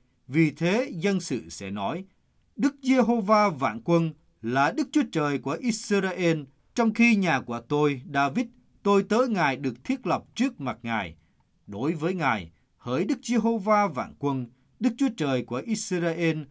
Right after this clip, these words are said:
đã tỏ ra cho tôi tớ Ngài thấy rằng Ngài sẽ xây cho nó một ngôi nhà. Đấy là lý do tại sao tôi, tôi tớ Ngài, đã thấy dạng dĩ mà cầu nguyện với Ngài. Giờ đây, hỡi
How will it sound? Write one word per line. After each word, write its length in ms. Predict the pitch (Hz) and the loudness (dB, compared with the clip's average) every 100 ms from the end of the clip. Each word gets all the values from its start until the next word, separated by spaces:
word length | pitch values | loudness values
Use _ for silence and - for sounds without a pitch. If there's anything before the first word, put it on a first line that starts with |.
| _ _ - | _ _ -6
đã 180 | 123 | -4
tỏ 360 | 147 135 107 151 | -4 -4 -2 -2
ra 300 | 185 202 208 202 | 2 4 4 0
cho 180 | - 196 185 | -2 -2 0
tôi 180 | 185 | -2
tớ 220 | 165 185 220 | -2 -2 -2
Ngài 300 | 170 127 110 | -2 -2 -4
thấy 180 | 139 196 | -6 -2
rằng 280 | 185 117 85 _ _ _ _ | -2 -4 -8 _ _ _ _
Ngài 280 | 104 123 131 | -4 0 0
sẽ 200 | 127 143 | -2 -6
xây 320 | 151 208 208 214 | -2 0 0 2
cho 140 | 214 | 0
nó 280 | 196 185 262 | 2 2 0
một 280 | 196 139 - | -2 -2 -4
ngôi 240 | 180 208 | -2 0
nhà. 360 | 180 151 117 87 _ _ _ _ | 0 0 -2 -4 _ _ _ _
Đấy 220 | 139 175 | -2 -2
là 240 | 233 185 123 | 0 0 0
lý 200 | 139 226 | 0 -2
do 280 | 196 185 165 | 0 0 0
tại 240 | 123 87 | -2 -6
sao 280 | - 143 143 | -6 -4 -4
tôi, 380 | 135 151 139 127 _ _ _ | 0 0 0 -2 _ _ _
tôi 180 | 151 151 | 0 0
tớ 300 | 139 143 170 | 0 -2 -2
Ngài, 360 | 196 135 95 80 _ _ - | 0 -2 -2 -8 _ _ -8
đã 180 | 131 135 | -4 -2
thấy 400 | 175 202 285 196 | 0 2 2 2
dạng 280 | 165 120 127 | 0 -2 -4
dĩ 200 | 135 160 | 0 0
mà 200 | 240 160 | 0 -2
cầu 220 | 127 135 117 | -2 -2 -2
nguyện 380 | 120 113 78 | -2 -4 -6
với 160 | 101 170 | -8 -6
Ngài. 360 | 180 135 104 82 _ _ _ - | -2 -2 -2 -10 _ _ _ -8
Giờ 220 | 127 120 | -4 -2
đây, 320 | 143 165 151 - _ _ _ | 2 2 0 -8 _ _ _
hỡi 260 | 123 151 | -2 -2